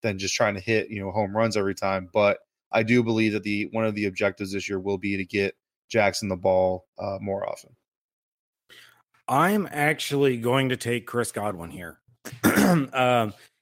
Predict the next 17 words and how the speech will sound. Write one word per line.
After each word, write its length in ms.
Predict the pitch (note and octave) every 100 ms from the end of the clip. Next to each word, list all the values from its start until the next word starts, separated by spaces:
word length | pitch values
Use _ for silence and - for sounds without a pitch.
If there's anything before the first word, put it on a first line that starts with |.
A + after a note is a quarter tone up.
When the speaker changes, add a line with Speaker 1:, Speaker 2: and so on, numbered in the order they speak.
| -
Speaker 2:
if 160 | C#3+
you 120 | D#3+
look 200 | E3+ F3+
at 100 | D3+
last 320 | B2 B2 B2+ -
season, 460 | B2+ A#2 B2 A#2 - - _ -
Adam 280 | C3 D3 C3
Humphries 520 | C3+ C3+ - A2 G2+
finished 460 | - A2+ A2 -
with 240 | A2 A2+ -
the 160 | A2+ G#2+
second 440 | G2+ - A#2 B2 G#2+
most 280 | G#2 G2+
receptions 580 | G#2+ - A2 - A2+ G#2+
on 300 | - A2 A2
the 80 | A2
team, 460 | G2+ A2+ G#2+ A2